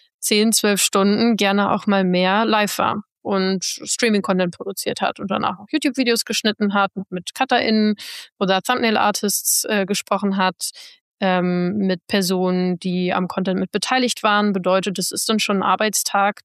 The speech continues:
der wirklich sehr viele Jahre lang, sieben Tage die Woche, nicht nur zwölf Stunden dann mit Content produzieren vereinnahmt hat, sondern noch drei, vier, fünf Stunden noch on top, um den Rest drumherum zu produzieren. Da sind nicht mal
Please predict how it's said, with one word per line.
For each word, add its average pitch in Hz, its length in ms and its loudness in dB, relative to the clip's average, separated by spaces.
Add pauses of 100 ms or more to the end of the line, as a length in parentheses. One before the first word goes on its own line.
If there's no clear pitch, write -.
der 190 460 2
wirklich 190 560 -2
sehr 190 300 0
viele 220 240 0
Jahre 190 320 2
lang, 196 200 2
sieben 185 300 -2
Tage 196 340 0
die 185 140 -4
Woche, 214 380 2 (680)
nicht 220 440 2
nur 220 320 4
zwölf 208 320 0
Stunden 233 500 0
dann 220 400 2
mit 208 220 0
Content 208 360 2
produzieren 214 920 0
vereinnahmt 226 600 0
hat, 226 220 0
sondern 202 320 2
noch 196 120 2
drei, 196 300 0
vier, 196 220 0
fünf 196 320 0
Stunden 196 440 0
noch 196 140 0
on 196 160 0
top, 196 260 -2
um 208 140 -2
den 202 140 2
Rest 196 280 0
drumherum 208 300 0
zu 233 140 0
produzieren. 180 580 -2
Da 180 140 -2
sind 185 160 0
nicht 196 180 -2
mal 196 200 2